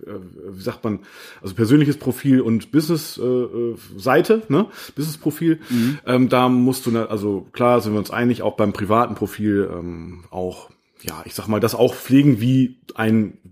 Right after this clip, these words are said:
Speaker 1: wie ein <laughs> Geschäftsprofil sozusagen, ja.
Speaker 2: Mhm.
Speaker 1: Auch wenn's, ja, privat ist, in Anführungszeichen.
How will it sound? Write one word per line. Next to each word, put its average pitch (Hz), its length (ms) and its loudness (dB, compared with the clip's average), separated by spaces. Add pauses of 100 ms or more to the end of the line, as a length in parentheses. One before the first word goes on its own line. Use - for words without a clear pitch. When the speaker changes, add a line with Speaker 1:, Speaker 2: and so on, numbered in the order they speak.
Speaker 1:
wie 117 180 2
ein 151 220 4
<laughs> - 0 -
Geschäftsprofil - 960 -4
sozusagen, 80 540 -10
ja. 92 160 -8 (680)
Speaker 2:
Mhm. 147 280 4
Speaker 1:
Auch 120 180 2
wenn's, 123 300 2
ja, 101 180 0
privat 98 560 -2
ist, - 120 -8
in 90 100 -6
Anführungszeichen. 90 720 -10